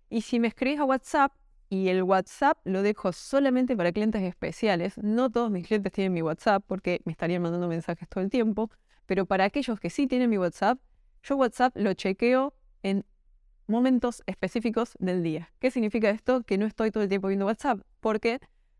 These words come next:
guardo mi energía para poder entregarte resultados a vos y a todo el resto de mis clientes. Entonces, nosotros ya seteamos expectativas desde el inicio.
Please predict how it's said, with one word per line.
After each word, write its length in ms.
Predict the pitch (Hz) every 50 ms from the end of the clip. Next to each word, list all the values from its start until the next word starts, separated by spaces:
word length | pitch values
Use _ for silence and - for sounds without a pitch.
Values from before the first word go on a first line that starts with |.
| _ _ _ -
guardo 260 | 202 226 240 240 233
mi 100 | 226 208
energía 480 | 196 202 202 214 220 - 254 254 277 262
para 380 | - - 220 226 247 247 240
poder 240 | - - 190 190 202
entregarte 440 | 214 202 202 185 185 190 190 - 208
resultados 600 | 190 185 - - 170 160 185 196 202 202 196 - -
a 100 | 185 185
vos 220 | 214 247 247 233
y 60 | 214 180
a 60 | 180
todo 140 | - 190 190
el 80 | 180
resto 220 | - 196 - - 202
de 80 | 185
mis 120 | 175 170 -
clientes. 340 | - 165 147 143 - - _ -
Entonces, 520 | 214 214 233 233 214 - 180 175 - -
nosotros 440 | 196 185 180 - 233 247 269 240 -
ya 220 | - 254 262 - -
seteamos 680 | 220 - - 185 185 - - 226 247 226 214 208 202 190
expectativas 880 | 165 165 - - 170 170 - - 175 175 170 - 196 196 208 247 254 -
desde 220 | 190 170 175 170
el 100 | 160 165
inicio. 460 | 170 180 226 208 - - - - 160